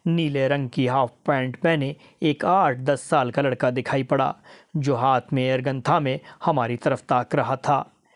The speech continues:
मणिमोहन बाबू ने कहा, "तुम्हारे बाबूजी घर पर हैं?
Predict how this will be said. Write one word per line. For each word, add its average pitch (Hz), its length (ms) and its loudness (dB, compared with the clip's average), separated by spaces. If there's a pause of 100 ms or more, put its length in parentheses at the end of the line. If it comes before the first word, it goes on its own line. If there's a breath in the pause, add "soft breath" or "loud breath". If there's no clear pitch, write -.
(420 soft breath)
मणिमोहन 139 500 -2
बाबू 135 260 -2
ने 143 120 -4
कहा, 156 400 2 (1600)
"तुम्हारे 123 360 -2
बाबूजी 135 420 -2
घर 135 140 -2
पर 147 200 2
हैं? 220 320 -2